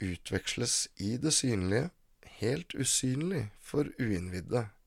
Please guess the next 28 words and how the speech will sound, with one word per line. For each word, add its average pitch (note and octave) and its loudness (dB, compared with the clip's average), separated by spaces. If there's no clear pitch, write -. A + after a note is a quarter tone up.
i - -4
symbolform. - -2
Faktisk - -2
så - 4
er F2+ 0
verden F2+ 0
vår A2+ 4
full F#2 -2
av F#2+ 0
dem. B2+ 0
Vet G#2 4
du B2+ 4
hvordan G2 4
du F#2+ 4
skal B2 2
kjenne G2 4
igjen G2+ 4
en G2 2
undergrunnsnattklubb G#2+ 0
i A2+ 2
Berlin? B2 2
Eller B2 6
en B2+ 2
swingersklubb, C3+ 4
for D3+ 4
den C3+ 6
saks C3 2
skyld? - -6